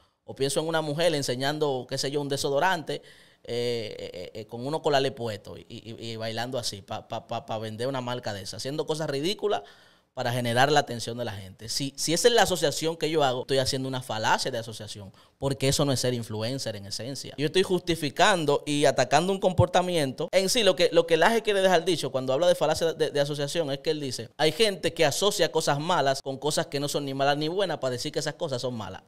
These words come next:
Eso es lo que pasa con el influencer. La mayoría de la gente asocia las cosas malas que ve de, de, de muchas personas con, con muchos seguidores en las redes sociales para decir, "Esos son los influencers",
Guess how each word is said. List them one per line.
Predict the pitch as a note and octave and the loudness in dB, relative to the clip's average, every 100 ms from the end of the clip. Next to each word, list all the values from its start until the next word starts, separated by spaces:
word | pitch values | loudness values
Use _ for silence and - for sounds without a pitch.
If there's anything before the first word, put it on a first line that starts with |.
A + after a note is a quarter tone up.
| - | -8
Eso | C#3+ | 0
es | D#3 | 0
lo | |
que | C3+ | 0
pasa | B2 C3 | 0 -2
con | C3+ | -4
el | C3 | -6
influencer. | C3 C#3+ G#2 G#2 - | -6 -8 -8 -10 -8
La | A2+ | -4
mayoría | B2 | 0
de | C3 | 2
la | D3 | 2
gente | G3 F#3+ D#3 | 2 2 2
asocia | B2+ C#3 E3 | 2 4 4
las | D3+ | 4
cosas | - - B2 | 2 -2 -2
malas | C3+ F#3+ F3+ | 0 4 4
que | C#3+ C3+ | 2 0
ve | C#3 | 0
de, | C#3+ C3 | 0 -2
de, | A2 A#2 | -4 -8
de | A#2+ | -6
muchas | A#2+ C3+ C#3+ | -6 -4 -4
personas | - C3 C#3+ C3 | -4 -2 -4 -4
con, | A#2+ G#2+ | -6 -6
con | A#2+ | -8
muchos | A#2+ B2+ C#3+ | -8 -8 -6
seguidores | C3+ C3 C3+ | -2 0 0
en | |
las | C3+ | 0
redes | B2+ C3 | -2 -6
sociales | C3+ D#3+ E3+ C#3+ - _ _ _ - | -6 -4 -4 -6 -10 _ _ _ -8
para | C3 | 0
decir, | C#3 C3 F3 E3+ - | 0 0 -2 -4 -4
"Esos | C#3+ - D3+ | -4 -4 -6
son | D#3 | -6
los | D3+ C#3+ | -6 -6
influencers", | D3 D#3 A2+ G#2 A2 | -8 -8 -8 -10 -18